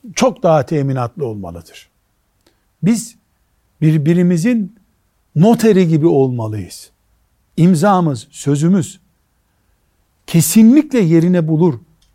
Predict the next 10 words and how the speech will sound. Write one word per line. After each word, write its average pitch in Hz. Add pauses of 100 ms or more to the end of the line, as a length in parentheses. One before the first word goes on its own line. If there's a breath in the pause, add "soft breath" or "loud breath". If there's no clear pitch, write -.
(160)
ciddidir 139
diye 135 (480)
telkinat 151
vermiş 139
olmalıyız 147
pratiğimizle 143
ama 127
lafla 127
değil. 117 (2500)
Mesela 190